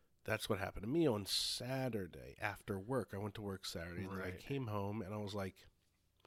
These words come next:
Speaker 1: 'cause I'd been sick for two weeks, I really hadn't had anything,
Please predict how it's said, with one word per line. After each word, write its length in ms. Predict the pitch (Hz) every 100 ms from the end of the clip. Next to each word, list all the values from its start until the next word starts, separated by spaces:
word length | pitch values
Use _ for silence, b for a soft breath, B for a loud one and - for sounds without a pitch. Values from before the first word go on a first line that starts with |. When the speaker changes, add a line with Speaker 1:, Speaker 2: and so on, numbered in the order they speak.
| b b
Speaker 1:
'cause 120 | - 156
I'd 120 | 123
been 140 | 120
sick 260 | - 185 -
for 100 | 120
two 180 | - 87
weeks, 340 | 87 - - _ _ _ _ _ _ - -
I 40 |
really 220 | 113 113 104
hadn't 300 | 107 104 - -
had 240 | - 101
anything, 560 | 101 98 92 95 92